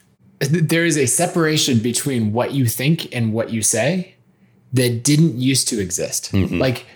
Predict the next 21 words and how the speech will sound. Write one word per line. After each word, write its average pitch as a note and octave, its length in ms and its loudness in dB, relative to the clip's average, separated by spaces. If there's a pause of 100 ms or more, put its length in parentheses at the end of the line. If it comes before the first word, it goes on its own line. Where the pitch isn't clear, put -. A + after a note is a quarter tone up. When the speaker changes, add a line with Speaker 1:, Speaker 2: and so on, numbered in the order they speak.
(880)
Speaker 1:
not C#3 240 0
that B2 80 0
there's A2+ 200 0
a G2+ 40 -4
disconnect F#2 540 -8
now, E2+ 180 -8
but A#2+ 160 -4
there's C#3+ 140 2
a A#2+ 60 -2
pause. - 720 -6 (320)
There's B2+ 220 2
nuance D3 600 0
<laughs> F#3+ 320 -2
between F3+ 420 0
those D#3+ 140 -4
things. C3 320 -6
Whereas, E3 280 0
like, D3+ 180 0
three D#3+ 220 -2
years D#3 220 2
ago, G3 400 -2